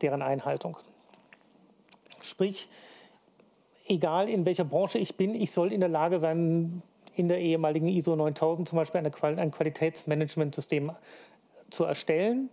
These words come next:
und zu zeigen, dass ich das nutzen kann und dass ich weiß, wie das funktioniert. Ob das jetzt ein Autozulieferer ist, der das macht,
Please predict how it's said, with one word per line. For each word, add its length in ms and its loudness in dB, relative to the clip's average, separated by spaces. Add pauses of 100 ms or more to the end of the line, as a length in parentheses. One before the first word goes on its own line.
(500)
und 140 -4
zu 60 -12
zeigen, 300 2
dass 120 2
ich 80 -4
das 180 -4
nutzen 280 0
kann 200 0
und 140 0
dass 100 0
ich 100 -4
weiß, 220 0
wie 40 0
das 140 -2
funktioniert. 540 -2 (1040)
Ob 240 0
das 180 0
jetzt 140 -2
ein 240 0
Autozulieferer 1120 2
ist, 280 -4
der 100 2
das 160 -2
macht, 360 -4